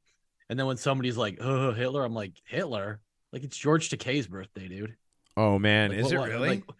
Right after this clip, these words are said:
Speaker 1: what? Yeah, I'm like, like, how, why would you even know it's Hitler's? But then, like, later on, I know they're probably a little more red-pilled, you know?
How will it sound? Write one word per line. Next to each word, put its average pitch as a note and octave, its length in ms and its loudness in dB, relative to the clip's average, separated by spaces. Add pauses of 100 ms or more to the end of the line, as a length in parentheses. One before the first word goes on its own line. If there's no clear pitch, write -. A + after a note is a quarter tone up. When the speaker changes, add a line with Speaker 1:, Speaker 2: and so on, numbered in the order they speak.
Speaker 1:
what? A#2+ 240 0 (120)
Yeah, C#3+ 300 4
I'm C3 80 2
like, C3+ 160 0 (720)
like, A2+ 120 -6
how, B2+ 180 -6
why D3+ 160 6
would G3 160 6
you D#3 80 6
even C#3+ 240 4
know D3 200 2
it's - 160 -6
Hitler's? A2+ 360 -6
But A#2+ 100 -2
then, C3+ 120 2
like, B2+ 140 0
later A#2 300 2
on, A2+ 220 2
I G2+ 100 -6
know G2 240 -6
they're F#2+ 120 -8
probably F#2 460 -8
a F2 40 -12
little G2 220 -12
more F#2 340 -10 (540)
red-pilled, A2 560 -6
you A#2 80 -6
know? A#2 140 -6